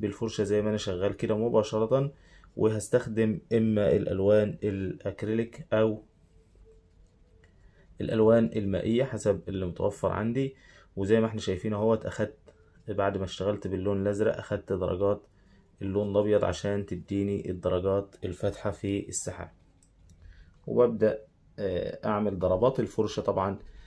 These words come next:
آه، كل فرشة حسب، آه، السن، آه، اللي هي، اللي أنا شغال بيه، وحسب حجم الفرشة كمان، ده هيكون شكل التأثيرات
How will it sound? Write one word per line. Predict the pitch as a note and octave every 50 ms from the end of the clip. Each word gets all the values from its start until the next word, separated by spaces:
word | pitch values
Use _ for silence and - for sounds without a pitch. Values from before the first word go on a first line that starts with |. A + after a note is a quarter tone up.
| - - - -
آه، | - F2+ D#2+ -
كل | - - - C3 C3 A#2+ A2 G2+
فرشة | - - A2 A2 - - G2+
حسب، | - A2+ G#2 - G#2+ G#2 F#2+ E2+ - _ -
آه، | - G2 F#2+ F#2 F2 E2+ F2 F2 - -
السن، | - - - - - A2 G#2+ G#2+ G2+ F#2+ - - - - - - _ _ _ _ _ _ _ _ -
آه، | G#2 G2+ G2 G2 F2+ F#2 F#2+
اللي | - - F#2+ F#2 F#2
هي، | F#2+ G#2+ G2
اللي | - G2+ G2+ G2+ A2
أنا | A2 A2
شغال | G2 - G2+ F#2+ F#2+ G#2+ G#2+ G#2
بيه، | F#2+ G#2+ A2+ A#2+
وحسب | A2+ G#2+ - A#2 A#2 - A2+ G2+ - - - - - - _ _
حجم | - - A#2+ A2 G2 G2+
الفرشة | G2 F#2 - A#2 G#2+ - - F#2+
كمان، | - - F#2 G2 A2+ A#2+ B2+ - -
ده | G#2+ G2+
هيكون | G2+ G2+ F#2+ F2+ - G#2 G#2 G2+
شكل | - - G#2 G#2 - - - -
التأثيرات | G#2+ - - - - - - - F#2+ F#2+ G2+ G#2+ -